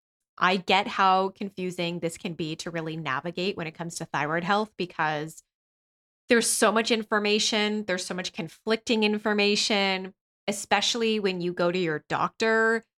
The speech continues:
Your doctor is telling you one thing, but then you have nutritionists and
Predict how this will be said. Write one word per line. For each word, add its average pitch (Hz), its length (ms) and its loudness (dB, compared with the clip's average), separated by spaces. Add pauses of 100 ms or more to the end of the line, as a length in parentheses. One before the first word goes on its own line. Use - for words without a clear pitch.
(120)
Your 139 120 -6
doctor 202 400 4
is 220 120 2
telling 214 340 0
you 214 120 2
one 208 200 2
thing, 202 400 -4
but 170 180 -4
then 156 360 0
you 151 100 -8
have 156 320 -4 (420)
nutritionists 220 720 -2
and 151 280 -6